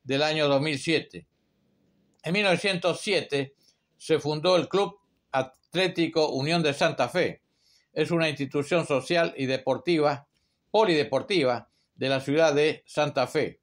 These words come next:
Argentina. Su disciplina principal es el fútbol masculino profesional, donde milita actualmente en la Primera División de Argentina.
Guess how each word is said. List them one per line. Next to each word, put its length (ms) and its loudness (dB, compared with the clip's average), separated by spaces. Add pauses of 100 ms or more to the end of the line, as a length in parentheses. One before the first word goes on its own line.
(140)
Argentina. 640 -4 (540)
Su 160 0
disciplina 640 0
principal 680 0 (320)
es 200 -4
el 160 2
fútbol 340 -2
masculino 760 -2 (240)
profesional, 840 0 (260)
donde 300 0
milita 720 0 (280)
actualmente 1000 0 (100)
en 100 -6
la 120 -2
Primera 300 -2
División 380 0
de 60 0
Argentina. 600 -4